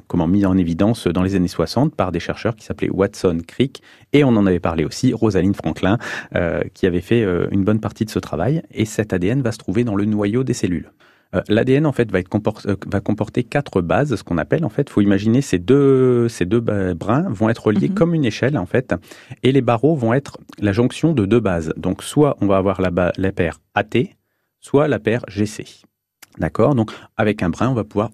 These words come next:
Speaker 1: automatiquement copier l'autre. Si vous vous rappelez un petit peu les « il était une fois la vie », on voyait à un
Speaker 2: <laughs>
Speaker 1: moment
Speaker 2: Oui.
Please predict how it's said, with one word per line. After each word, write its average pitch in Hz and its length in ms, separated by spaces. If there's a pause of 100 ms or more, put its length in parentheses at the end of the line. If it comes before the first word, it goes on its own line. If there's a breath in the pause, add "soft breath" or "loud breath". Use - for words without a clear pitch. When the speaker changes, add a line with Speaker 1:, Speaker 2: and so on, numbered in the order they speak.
Speaker 1:
automatiquement 110 600
copier 107 320
l'autre. - 240
Si - 180
vous 110 160
vous 107 120
rappelez 107 300
un 107 60
petit 104 140
peu 110 140
les « 104 160
il 95 100
était 104 180
une 104 200
fois 101 160
la 98 100
vie », 107 180
on 117 60
voyait 98 240
à 107 60
un - 20
Speaker 2:
<laughs> - 0
Speaker 1:
moment 107 240
Speaker 2:
Oui. 262 100